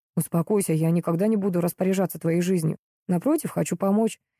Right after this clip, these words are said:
И если ты, дай бог, выйдешь замуж за Горностаева, и если тебя начнут снимать в кино, да я буду только счастлив.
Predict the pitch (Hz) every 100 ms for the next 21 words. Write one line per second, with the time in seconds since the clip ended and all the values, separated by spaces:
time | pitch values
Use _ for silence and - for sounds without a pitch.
0 | _ _ 214 220 247 240 240 - 277 226
1 | 160 202 185 180 - 220 180 175 214 190
2 | 151 160 160 160 151 185 233 277 208 -
3 | _ _ - 165 180 180 170 180 175 165
4 | - 190 175 196 185 160 - 165 151 -
5 | _ _ - 285 415 403 269 233 202 180
6 | - 165 -